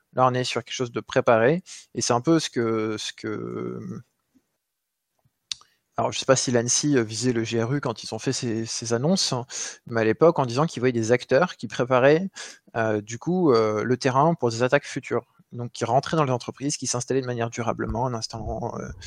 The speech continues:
des backdoors ou, euh, des moyens de persistance avancés. Et, euh, il y avait eu une alerte de l'annecy. Alors après, il faudrait que je retrouve quand, mais, euh, c'était il y a quelques mois déjà, même, peut-être même un,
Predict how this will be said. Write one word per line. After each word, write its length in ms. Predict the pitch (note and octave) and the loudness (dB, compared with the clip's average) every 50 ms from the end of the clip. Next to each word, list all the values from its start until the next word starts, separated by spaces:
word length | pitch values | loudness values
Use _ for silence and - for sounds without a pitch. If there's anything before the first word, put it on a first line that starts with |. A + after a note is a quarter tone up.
| - - - - - - - | -16 -16 -16 -14 -14 -12 -6
des 140 | A#2+ A#2 | -6 -2
backdoors 680 | A2 A#2 - - G2 A#2+ A#2 A#2+ B2 B2 A#2+ A#2+ A2+ A2 | 0 0 -2 0 2 4 6 6 8 6 4 2 0 -4
ou, 200 | A2 A2 A2 A2 | -6 -4 -2 -2
euh, 80 | G#2+ G#2 | -2 -2
des 100 | - A2+ | -4 -6
moyens 220 | A2+ A#2 A#2 A2+ | -4 -4 -6 -4
de 20 | |
persistance 520 | - B2 - - A#2 - - A#2 A2 - G#2+ | -6 -8 -8 -6 -6 -6 -6 -6 -6 -6 -8
avancés. 360 | G#2 G#2 - - - C#3 - _ _ _ - - - - _ _ _ _ _ _ _ _ _ _ - | -8 -8 -6 -2 -2 -2 -2 _ _ _ -20 -20 -20 -20 _ _ _ _ _ _ _ _ _ _ -2
Et, 240 | C3 C#3 D#3 D3+ | 0 4 6 6
euh, 800 | B2 A2 G#2 G#2+ G#2+ G#2+ G#2+ - - - - - - - - B1 - - - - - - - - - - - - - - - - - - | 6 4 4 2 -2 -2 -2 -4 -4 -6 -6 -6 -8 -8 -10 -10 -12 -14 -14 -16 -16 -18 -20 -20 -20 -20 -20 -20 -18 -20 -20 -20 -20 -20
il 80 | A#2+ A#2 | -8 -6
y 60 | A#2 | -6
avait 160 | G#2 A#2 B2 | -4 -2 -2
eu 80 | C#3 D3+ | -2 -2
une 100 | C3 A2+ | -2 -4
alerte 220 | B2 B2 C3+ C3+ | -4 -6 -4 -2
de 40 | B2+ | -2
l'annecy. 400 | A#2+ A2 G#2+ - - - - C3 B2+ | -2 -2 -4 -6 -10 -8 -6 -8 -6
Alors 200 | A#2 - - G#2 | -6 -8 -8 -10
après, 220 | - - - A#2+ | -12 -8 -8 -8
il 40 | A#2+ | -8
faudrait 240 | - - - - - | -8 -12 -16 -16 -14
que 80 | - | -14
je 120 | - - A2 | -14 -14 -14
retrouve 600 | G#2+ A2 _ _ _ - - B2+ A2+ - A2+ G#2+ - _ | -18 -18 _ _ _ -18 -16 -14 -14 -14 -14 -16 -16 _
quand, 200 | - C3 D3 - - - - - | -10 -10 -10 -10 -12 -20 -14 -12
mais, 280 | A2 A2 G2+ - - | -8 -8 -8 -8 -10
euh, 120 | - A2+ - - | -12 -14 -14 -16
c'était 240 | - - - - - | -16 -18 -16 -14 -14
il 140 | - - - | -16 -14 -12
y 20 | - | -14
a 80 | - | -14
quelques 400 | _ - - - - - - G#2 G#2 G#2+ G#2+ G#2 G2+ | _ -16 -20 -20 -18 -18 -16 -14 -14 -12 -14 -14 -14
mois 380 | A2 A2 B2+ D3+ E3+ E3 E3 D#3+ | -10 -6 -4 -2 -2 -2 -2 -4
déjà, 280 | D3 C3 C3 C3+ E3+ F3+ F3+ - _ | -4 -6 -6 -8 -10 -10 -14 -14 _
même, 240 | B2 A2 G#2 A2 G#2+ | -12 -10 -10 -10 -10
peut-être 340 | A2 - - - - G#2 _ _ - - | -14 -16 -14 -10 -10 -10 _ _ -14 -12
même 140 | A2+ A2 A2 | -10 -8 -8
un, 120 | A2 A2 | -8 -8